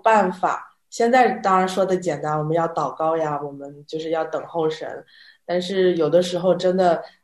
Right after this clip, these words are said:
嗯，我觉得大家都一样吧，你会在教会或者团契中碰到，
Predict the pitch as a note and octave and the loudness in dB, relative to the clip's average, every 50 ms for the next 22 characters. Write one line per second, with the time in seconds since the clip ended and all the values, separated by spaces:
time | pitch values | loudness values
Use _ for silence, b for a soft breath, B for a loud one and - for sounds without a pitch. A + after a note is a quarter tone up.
0 | _ _ - - D#3+ D#3 D#3 D3+ D3 C#3+ - - - - E3 E3 D#3+ E3+ F3+ G3+ | _ _ -8 -6 -4 -2 -2 -4 -6 -8 -12 -16 -10 -8 -8 -4 0 0 0 0
1 | A3 G#3+ B3 A#3+ A#3+ A#3+ A#3+ A#3+ B3 A#3+ A#3+ G#3 F3 F3+ G3+ G#3 G3 F3+ F3 D3+ | 2 2 2 2 4 4 2 2 2 0 0 0 0 0 0 0 2 2 2 2
2 | C#3+ - D3+ D#3 D#3 D#3 D#3 D#3 - - G3 F#3+ F#3 G3+ G3+ F#3+ F#3 G3+ G3 - | 0 0 -2 -4 -4 -4 -6 -6 -6 -4 -4 -2 0 0 0 0 0 0 0 0
3 | - A3+ G3 F#3 F#3 G3 F#3 F3 E3+ D#3+ - - D#3+ D3 D#3 _ _ - - - | 0 0 -2 -2 -2 -2 -2 -2 -2 -4 -4 -8 -12 -12 -12 _ _ -16 -10 -10
4 | F#3+ F3 F3 E3+ F3 F3 E3+ - - F#3+ F3+ F#3 E3+ E3+ E3+ D#3+ D#3 D3+ | -6 -4 -2 -2 -4 -4 -6 -8 -6 -2 0 2 2 2 2 2 0 -2